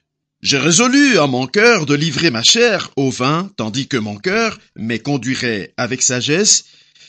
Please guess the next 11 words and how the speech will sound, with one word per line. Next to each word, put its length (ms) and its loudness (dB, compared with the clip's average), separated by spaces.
et 340 2
de 140 2
m'attacher 720 2
à 60 2
la 100 0
folie 400 -4
jusqu'à 360 -4
ce 200 0
que 260 -6
je 140 -6
voie 420 0